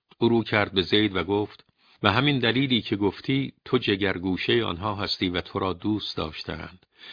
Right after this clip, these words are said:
به همین دلیل به تو نگفتند و به من گفتند." "چطور؟"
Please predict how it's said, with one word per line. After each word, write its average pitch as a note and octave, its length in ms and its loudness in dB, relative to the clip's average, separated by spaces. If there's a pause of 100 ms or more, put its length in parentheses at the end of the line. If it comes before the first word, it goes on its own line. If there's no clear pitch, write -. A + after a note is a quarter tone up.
(120)
به G#2 100 0
همین B2+ 280 0
دلیل F#2 340 2
به F2 120 -2
تو G#2+ 140 -6
نگفتند F2 800 -4
و F2 80 -2
به E2+ 140 -8
من F2 180 -4
گفتند." - 580 -16 (440)
"چطور؟" A2 520 -2